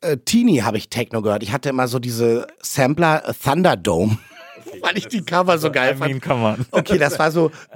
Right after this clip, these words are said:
Speaker 1: Baby
Speaker 2: <laughs> So Hardcore.
Speaker 1: Hardcore Baby-Techno.
Speaker 2: Ja.
Speaker 1: Ich weiß, keine Ahnung, ich weiß, ich hab neulich mal so einen Track davon gehört und dachte, what? Das
Speaker 2: Ja,
Speaker 1: hast
Speaker 2: mit
Speaker 1: du
Speaker 2: den
Speaker 1: dir
Speaker 2: Dobermännern auf
Speaker 1: Mit
Speaker 2: dem,
Speaker 1: dem,
Speaker 2: auf dem
Speaker 1: genau, das war das,
Speaker 2: Bild.
Speaker 1: genau dieses. Und da gab's irgend so einen Track, da hat die ganze Zeit einen Hahn gekräht.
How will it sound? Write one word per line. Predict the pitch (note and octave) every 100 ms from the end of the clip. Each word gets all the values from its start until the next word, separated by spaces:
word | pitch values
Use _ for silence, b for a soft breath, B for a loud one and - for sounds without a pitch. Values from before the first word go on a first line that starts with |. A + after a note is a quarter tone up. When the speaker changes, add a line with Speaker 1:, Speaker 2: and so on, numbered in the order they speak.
| C3+
Speaker 1:
Baby | F#3 G3+ G#3+ G#3+ D#3
Speaker 2:
<laughs> |
So | B2 A2+
Hardcore. | C#3 E3 - D3+ B2+ A#2 G#2+ A#2+ -
Speaker 1:
Hardcore | D3+ F3 - F3+
Baby-Techno. | D#3+ G3 F#3+ - G#2+ - G#2 D3+
Speaker 2:
Ja. | - B B B
Speaker 1:
Ich | D#3
weiß, | D#3 G3+
keine | D#3+ D3
Ahnung, | D3+ D#3 B2
ich | B2+
weiß, | - C#3+ E3
ich | -
hab | D3+
neulich | D3+ C#3 F#3
mal | E3+ C#3
so |
einen | C3+
Track | - D#3+ -
davon | F3+ - D#3
gehört | D#3 D#3
und |
dachte, | C#3+ B2+ -
what? | A2 F#2 A#2+ - _ _
Das | G#2+
Speaker 2:
Ja, | D3
Speaker 1:
hast |
Speaker 2:
mit | D3
Speaker 1:
du | C#3
Speaker 2:
den | C#3
Speaker 1:
dir |
Speaker 2:
Dobermännern | F3 G3 A#2 A2 G#2+
auf | G#2
Speaker 1:
Mit | G#3+
Speaker 2:
dem, | F4+
Speaker 1:
dem, | G#4+
Speaker 2:
auf |
dem | -
Speaker 1:
genau, | - A4 G4+ C#4+
das | A#3+ G#3
war | A3
das, | G#3+ A3+ F#4
Speaker 2:
Bild. | B3+ F#3
Speaker 1:
genau | F#3+ G3+
dieses. | G3+ G#3 A3
Und | A3 F#3+
da |
gab's | F3 E3+ E3+
irgend | G3 G3
so | F#3+
einen | E3+
Track, | F3+ F#3+
da | E3+
hat | D3
die |
ganze | C#3+ C#3+
Zeit | D#3
einen | D#3 B2
Hahn | C#3+ G#3
gekräht. | D3+ - F2 G#2